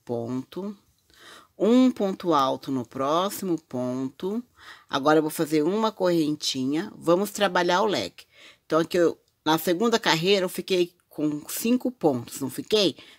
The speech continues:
Fiz os três e coloquei mais dois. Aí, nós vamos repetir aqui.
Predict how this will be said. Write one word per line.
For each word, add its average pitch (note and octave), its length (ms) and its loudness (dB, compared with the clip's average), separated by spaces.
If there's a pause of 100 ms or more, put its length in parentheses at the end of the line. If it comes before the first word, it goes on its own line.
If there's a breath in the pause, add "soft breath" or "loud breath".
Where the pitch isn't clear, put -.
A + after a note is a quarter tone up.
(100)
Fiz A#3 280 0
os G3 180 -2
três G#3 300 0
e A#3 40 -6
coloquei A3+ 400 0
mais A#3 300 0
dois. B2 340 0 (260 soft breath)
Aí, C#3+ 140 -2
nós D#3 160 2
vamos G3 320 -2
repetir A#3 400 -2
aqui. E3 320 -10